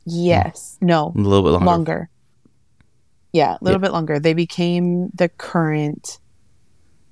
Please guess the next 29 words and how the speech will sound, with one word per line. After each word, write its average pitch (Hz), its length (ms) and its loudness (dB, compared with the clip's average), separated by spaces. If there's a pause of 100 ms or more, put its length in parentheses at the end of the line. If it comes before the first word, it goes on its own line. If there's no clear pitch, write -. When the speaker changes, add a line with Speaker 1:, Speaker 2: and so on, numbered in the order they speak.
(200)
Speaker 1:
in, 170 100 2
like, 165 200 -2
twenty 170 380 0
twenty, 202 400 -2 (220)
twenty 190 240 0
twenty-one. 208 400 2
So, 254 140 2
yeah, 214 240 4
like, 175 180 0
two 202 140 -4
years. 165 260 -4 (720)
Because 190 300 0
they 208 120 2
were, 226 500 -2 (680)
they 202 220 2
were 220 120 2
one 208 160 2
of 190 200 -2
the, 180 500 -4
like, 170 300 -4
initial 180 400 2
expansion 156 500 -4
teams - 400 -10 (180)
in 156 140 6
twenty 143 260 0
seventeen. 143 540 -2 (960)
And 151 180 4
then 143 200 0
they 147 560 0